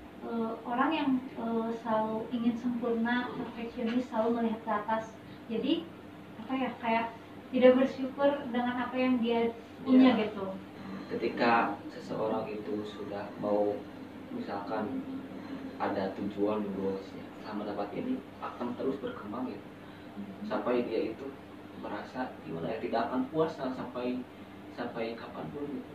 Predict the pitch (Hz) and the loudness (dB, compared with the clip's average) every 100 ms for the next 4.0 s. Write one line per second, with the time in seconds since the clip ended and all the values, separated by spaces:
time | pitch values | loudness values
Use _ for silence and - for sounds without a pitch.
0 | - 247 233 226 - - 120 135 156 156 | -4 -2 0 0 -2 -4 4 6 6 4
1 | - - 123 123 120 - 110 104 110 - | -4 0 2 4 0 0 -4 -4 -8 -2
2 | 107 107 110 - - - - - - - | 0 0 -4 -10 -16 -16 -6 -4 -2 -4
3 | - - - 104 104 - - 101 98 98 | -8 -8 -6 -6 -6 -6 -4 -4 -2 -4